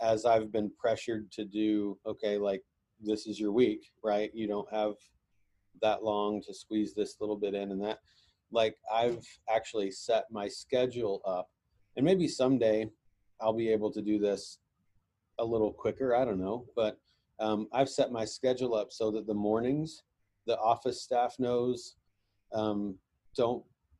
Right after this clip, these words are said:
call me, don't bother me, don't come up here, don't whatever." Uh, so until around lunchtime, usually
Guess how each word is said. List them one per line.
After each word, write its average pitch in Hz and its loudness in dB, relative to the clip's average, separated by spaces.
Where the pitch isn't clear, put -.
call 139 2
me, 90 -4
don't 104 -4
bother 117 2
me, 127 2
don't 101 -4
come 107 -6
up 127 -6
here, 120 -4
don't 101 -4
whatever." 110 -2
Uh, 101 0
so 117 4
until 135 4
around 127 4
lunchtime, 113 -2
usually 131 0